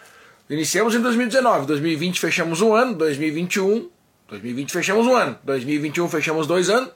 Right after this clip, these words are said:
dois mil e vinte e dois fechamos três anos, e no dia quatro de novembro, que dia é quatro de novembro? Vamos pesquisar aqui. Quatro de novembro. Bem, antes de eu pesquisar, de eu chamar o link aqui, já veio, já veio. Muito obrigado aí pela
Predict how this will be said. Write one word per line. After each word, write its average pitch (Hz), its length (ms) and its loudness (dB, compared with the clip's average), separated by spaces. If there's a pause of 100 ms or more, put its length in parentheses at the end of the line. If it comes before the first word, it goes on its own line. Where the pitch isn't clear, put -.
(380)
dois 160 200 0
mil 160 120 0
e 170 40 0
vinte 165 220 -4
e 165 40 -8
dois 160 260 0
fechamos 156 360 -4
três 175 280 0
anos, 226 260 0 (240)
e 165 80 -6
no 180 160 0
dia 175 220 0
quatro 202 880 0
de 196 340 4
novembro, 160 540 -2
que 160 100 -10
dia 254 260 0
é - 20 0
quatro 226 360 -2
de 175 80 -2
novembro? 147 380 -2
Vamos 147 220 -4
pesquisar 147 440 -2
aqui. 117 260 -10 (800)
Quatro 202 400 2
de 170 100 -2
novembro. 143 240 -4
Bem, 214 340 2
antes 220 180 0
de 226 80 2
eu 214 80 4
pesquisar, 185 420 -2
de 151 80 -4
eu 160 140 0
chamar 151 340 0
o 190 100 2
link 185 320 0
aqui, 175 140 -6
já 185 160 2
veio, 165 300 -2
já 127 160 -2
veio. 165 180 0
Muito 151 220 -2
obrigado 170 400 0
aí 175 240 -4 (640)
pela 147 420 2